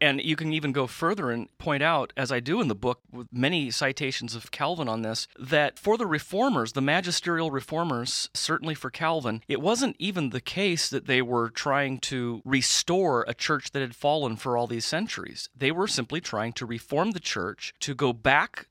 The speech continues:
to the sources, Scripture preeminent among those sources, but also the secondary sources of the ancient church. And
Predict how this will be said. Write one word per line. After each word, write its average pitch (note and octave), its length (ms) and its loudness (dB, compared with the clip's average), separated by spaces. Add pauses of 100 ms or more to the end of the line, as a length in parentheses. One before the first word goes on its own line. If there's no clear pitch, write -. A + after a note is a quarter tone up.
to D#3 160 -2
the D3 120 -4
sources, C3+ 560 -2
Scripture D#3+ 580 0 (140)
preeminent C3 560 -2
among B2 400 -2
those A2+ 180 -4
sources, A#2+ 540 -4
but D#3 100 2
also E3 400 4
the D3 80 -2
secondary D3 500 0
sources C3 460 -4 (100)
of C#3 220 -2
the D3 140 -2
ancient D#3 320 -4
church. - 480 -4 (160)
And D#3+ 300 2